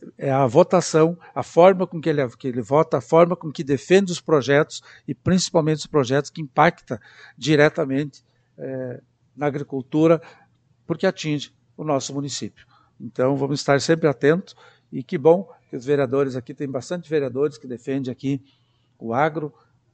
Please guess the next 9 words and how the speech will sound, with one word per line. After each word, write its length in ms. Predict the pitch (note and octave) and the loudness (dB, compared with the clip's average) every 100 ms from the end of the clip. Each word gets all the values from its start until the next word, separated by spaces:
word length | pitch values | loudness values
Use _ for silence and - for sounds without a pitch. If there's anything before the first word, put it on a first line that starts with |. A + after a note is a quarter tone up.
| _ _ A#2 | _ _ -18
acredito 440 | - A#2 C3+ - | -12 -10 -10 -8
que 100 | D3+ | -6
a 40 | |
maioria, 560 | B2+ B2+ A#2+ A#2+ E3 F3 _ _ _ _ _ _ - | -2 -2 -2 0 0 -2 _ _ _ _ _ _ -10
e, 400 | C#3+ C#3 C#3 C3+ | -6 -2 -2 -2
e 100 | C3+ | -2
a 80 | C3+ | -2
gente 300 | B2+ C#3 - | -2 -6 -6
também 340 | D#3+ D3 C#3+ | -2 0 0